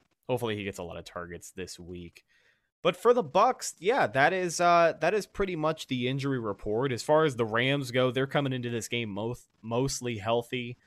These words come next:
Uh, Darrell Henderson, their starting running back, is questionable right now. I believe he did not practice today. Um,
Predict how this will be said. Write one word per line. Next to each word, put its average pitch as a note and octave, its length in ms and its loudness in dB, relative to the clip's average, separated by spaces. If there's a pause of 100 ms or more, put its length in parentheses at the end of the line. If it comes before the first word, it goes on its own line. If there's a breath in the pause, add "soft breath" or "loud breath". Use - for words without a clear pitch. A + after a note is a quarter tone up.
(240)
Uh, G2+ 200 2
Darrell C3 360 2
Henderson, A#2+ 540 -2
their A2+ 100 -4
starting A#2 340 -2
running G2+ 360 -4
back, A2+ 280 -2
is G#2 140 -10
questionable A#2 680 -4
right A#2+ 260 -4
now. B2+ 240 -4
I A2 60 -4
believe G#2 260 -8
he G#2 240 -10
did G#2+ 260 -4
not A#2 280 -6
practice A#2 560 -4
today. G#2+ 840 -4 (920)
Um, F#2 640 -2